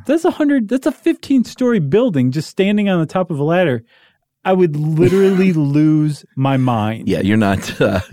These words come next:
Speaker 2: cut out to be that guy.
Speaker 1: No, I'm not. Um, a bucket, I would just crawl down in the bottom of and be like, "Get me down," and just scream that the whole time. But I would,
Speaker 2: Yeah.
Speaker 1: I don't think I would lose my mind. I'd just, you know, lose my S.
Speaker 2: Well, but most of those buckets are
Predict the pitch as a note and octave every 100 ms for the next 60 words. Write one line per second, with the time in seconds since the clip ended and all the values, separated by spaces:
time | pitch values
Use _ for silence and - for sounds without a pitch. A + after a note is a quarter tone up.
0 | - G2+ F2+ E2+ - F#2+ F2 E2+ - -
1 | - D3 C3 A2+ A#2 - _ - - D3
2 | C3+ C#3 - D#3+ C#3+ C4+ B3+ B3+ - _
3 | _ _ _ - F3 F3 D3 C3 - D3+
4 | C#3 C3 C3+ B2+ A#2+ B2 B2 B2+ A#2 A#2
5 | A2 A#2+ C3 C3 B2 G#3+ A3+ A3 G#3+ G3+
6 | G#3 C3+ D3 B2+ B2+ - C#3+ C#3+ C3+ C3+
7 | C3 A2+ A#2+ G#2 B2 G#2+ A#2 A2+ _ _
8 | - G#3 A2 F#3+ F#3+ F#3+ D#3+ E3+ D3+ C3
9 | C3 C#3 B2+ A#2 A#2+ A2+ G#2+ A2+ A#2 A2+
10 | - - B2 G2+ G#2 A2+ F#2+ G#2 G2+ A#2+
11 | A2 - - - B2 C3+ B2+ A2+ G#2+ A2
12 | B2 - G2+ G2 G#2 G2 F2 F#2 - F2
13 | - E2+ E2+